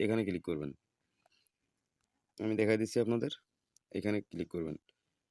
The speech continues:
ক্লিক করার পরে আপনাদের আর কিছু অপশন আসবে, সবগুলোকে টিক মার্ক দিবেন বরাবরের মতো, একটু স্কিপ করবেন না, আপনারা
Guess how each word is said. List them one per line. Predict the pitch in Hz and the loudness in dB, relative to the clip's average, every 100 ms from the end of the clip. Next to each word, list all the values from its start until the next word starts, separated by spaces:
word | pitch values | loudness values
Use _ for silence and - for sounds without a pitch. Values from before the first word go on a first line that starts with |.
| _ _ _ _ _ _ | _ _ _ _ _ _
ক্লিক | - 113 120 | -10 -4 0
করার | 113 104 | 0 2
পরে | 117 151 180 _ _ _ _ _ _ _ _ _ _ _ _ - | 0 -2 -8 _ _ _ _ _ _ _ _ _ _ _ _ -10
আপনাদের | 101 110 110 107 | -4 -2 2 0
আর | 101 | 0
কিছু | 110 113 | -4 -6
অপশন | 107 117 117 | -4 -6 -4
আসবে, | 117 151 _ _ _ _ _ - | -6 -10 _ _ _ _ _ -8
সবগুলোকে | 104 110 107 110 | -6 -4 -4 -6
টিক | 110 - | -8 -6
মার্ক | 98 78 | -8 -6
দিবেন | 82 69 67 _ - - _ _ _ _ _ - | -10 -12 -16 _ -20 -20 _ _ _ _ _ -6
বরাবরের | 101 110 101 90 80 | 0 2 2 0 -2
মতো, | - 76 _ _ _ _ _ _ _ _ _ _ _ _ _ _ _ _ _ _ _ _ _ _ _ _ - - - - - _ _ - 107 | -6 -12 _ _ _ _ _ _ _ _ _ _ _ _ _ _ _ _ _ _ _ _ _ _ _ _ -20 -20 -20 -20 -20 _ _ -6 -6
একটু | - 123 - | -2 -2 -2
স্কিপ | 120 - | -6 -2
করবেন | 123 120 135 | 0 2 2
না, | 156 - _ _ _ _ _ - | 0 -4 _ _ _ _ _ -12
আপনারা | 98 110 113 | -6 0 0